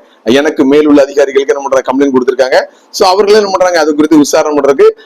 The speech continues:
ஆரம்பிச்சிருக்காங்கன்னு நினைக்கிறேன். So இருந்தாலும் எது நடந்தாலும் சரி, நம்ம அது எது குறித்தும் கவலைப்பட போறதில்ல. அரசாங்க நியமனத்தின்படி என்ன இருக்குதோ என்ன பண்ணுவோம், அதை எதிர்கொள்றதுக்கு நாமும் தயாராக இருக்கின்றோம். ஆனாலும் வந்து பாத்தீங்கன்னா, இதை வைத்துக்கொண்டு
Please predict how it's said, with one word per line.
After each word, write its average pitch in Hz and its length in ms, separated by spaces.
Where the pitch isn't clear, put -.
ஆரம்பிச்சிருக்காங்கன்னு 143 760
நினைக்கிறேன். 185 360
So 160 80
இருந்தாலும் 208 560
எது 143 280
நடந்தாலும் 156 480
சரி, 131 200
நம்ம 180 220
அது 120 140
எது 131 160
குறித்தும் 135 320
கவலைப்பட 127 380
போறதில்ல. 120 320
அரசாங்க 160 500
நியமனத்தின்படி 143 640
என்ன 170 180
இருக்குதோ 165 300
என்ன 196 140
பண்ணுவோம், 170 360
அதை 143 300
எதிர்கொள்றதுக்கு 139 580
நாமும் 156 160
தயாராக 151 420
இருக்கின்றோம். 107 420
ஆனாலும் 143 540
வந்து 151 220
பாத்தீங்கன்னா, 131 360
இதை 320 360
வைத்துக்கொண்டு 339 600